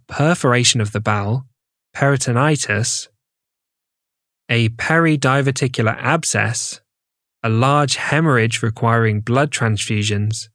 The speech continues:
fistula, for example, between the colon and the bladder or the vagina, and ileus or bowel obstruction. So thanks for listening to this episode on diverticular disease.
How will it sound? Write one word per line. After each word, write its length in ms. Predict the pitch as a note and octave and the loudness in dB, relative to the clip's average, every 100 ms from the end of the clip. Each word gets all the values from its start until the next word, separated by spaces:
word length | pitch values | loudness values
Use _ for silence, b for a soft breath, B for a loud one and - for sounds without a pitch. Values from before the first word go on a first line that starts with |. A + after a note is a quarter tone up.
| _ _ _ _ _ _ | _ _ _ _ _ _
fistula, 960 | - - F3+ G3 - B2 G#2+ G#2+ D3 - _ | -16 -4 0 0 0 0 0 0 0 -4 _
for 140 | - A#2 | -6 -4
example, 420 | A2 B2 A#2+ A#2+ | 0 0 0 0
between 400 | A2+ - A#2+ A2+ | -2 -2 -2 0
the 100 | A2 | -2
colon 600 | - C#3 C#3+ C3+ C3+ C3 | -2 0 2 2 2 0
and 320 | - G#2+ G#2 | -2 -2 -2
the 80 | A2 | -4
bladder 420 | A2 B2 C3 B2+ | -2 0 2 0
or 180 | B2+ A2 | 0 -2
the 100 | G#2+ | -2
vagina, 640 | G#2 G2+ A2+ G#2+ G2+ B2 - _ _ _ _ _ _ _ _ A#2 | -2 0 0 0 -2 -6 -8 _ _ _ _ _ _ _ _ -4
and 200 | A2+ - - | -2 -4 -4
ileus 640 | C3 C#3+ D3 C#3+ C3+ C3+ - - | 0 2 2 2 2 -2 -8 -4
or 300 | B2 A#2 A2 | 0 2 0
bowel 360 | A#2 A2+ B2 B2 | 0 0 2 0
obstruction. 640 | G#2 - A2 - - G#2 - _ _ _ _ _ _ _ _ _ _ | -2 -2 -4 -4 -8 -10 -14 _ _ _ _ _ _ _ _ _ _
So 140 | - | -6
thanks 240 | C3 A#3+ - | 0 0 2
for 80 | F#3+ | 0
listening 240 | F#3 F3+ | 2 0
to 80 | C3+ | 0
this 160 | A#2 D3 | 0 0
episode 640 | D3 D3 D3+ C#3+ C#3 - A#2+ | 0 0 2 2 0 -2 -2
on 360 | A2+ A#2 A#2+ A#2+ _ | 0 2 0 -4 _
diverticular 800 | A#2+ A#2+ D3 C#3+ C#3+ - C3 B2 | -2 0 2 0 -2 0 0 2
disease. 560 | A#2 G#2 G#2 G#2+ B2+ | 0 0 0 0 -2